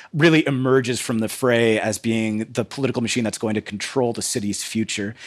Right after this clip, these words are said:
When that political machine coheres and asserts its dominance, it's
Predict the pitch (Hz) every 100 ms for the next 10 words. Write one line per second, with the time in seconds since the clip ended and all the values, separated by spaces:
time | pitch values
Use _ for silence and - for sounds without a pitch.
0 | - - - 143 175 202 185 156 156 -
1 | 151 151 151 131 113 - - 147 139 127
2 | 120 101 - 214 214 170 147 127 - 123
3 | - - 156 - 131 - 127 127 139 123
4 | 113 - - - - - - - 147 -
5 | - -